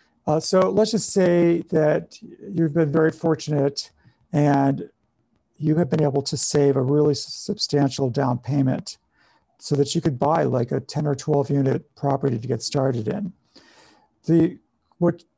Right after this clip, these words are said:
okay, so, um, what you really need to do is, uh, is probably contact a commercial mortgage broker to get started as far as financing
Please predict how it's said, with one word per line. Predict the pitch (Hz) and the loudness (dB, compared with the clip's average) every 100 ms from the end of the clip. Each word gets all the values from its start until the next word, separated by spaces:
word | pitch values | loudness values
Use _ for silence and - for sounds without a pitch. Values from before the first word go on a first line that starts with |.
| - | -4
okay, | 202 185 | -2 0
so, | 160 180 175 175 - _ _ _ - | 0 2 2 0 -4 _ _ _ -6
um, | 160 156 156 170 - _ _ _ - | -2 0 0 -4 -8 _ _ _ -6
what | 170 | 0
you | 208 | 2
really | 240 214 | 4 4
need | - | 2
to | 165 | 0
do | 127 170 165 143 | 2 4 6 6
is, | 135 131 - - - _ _ | 4 0 -4 -10 -16 _ _
uh, | 156 143 143 _ _ _ _ _ _ _ - | -2 0 -2 _ _ _ _ _ _ _ -10
is | 143 | -10
probably | - 190 190 175 | -2 0 2 2
contact | 147 - 165 160 - 151 147 - - _ _ 139 | 0 -2 -2 -2 0 0 -2 -4 -20 _ _ -8
a | |
commercial | - 147 151 165 175 | -4 2 2 2 0
mortgage | 156 147 147 143 - | 0 2 2 0 0
broker | 135 131 | -2 0
to | 123 | -2
get | 123 127 | 0 -2
started | - 139 135 131 | -2 0 0 0
as | 117 | -2
far | - 131 | -2 -2
as | 123 | -2
financing | 139 139 135 127 - 127 113 | -2 0 2 0 -2 -4 -6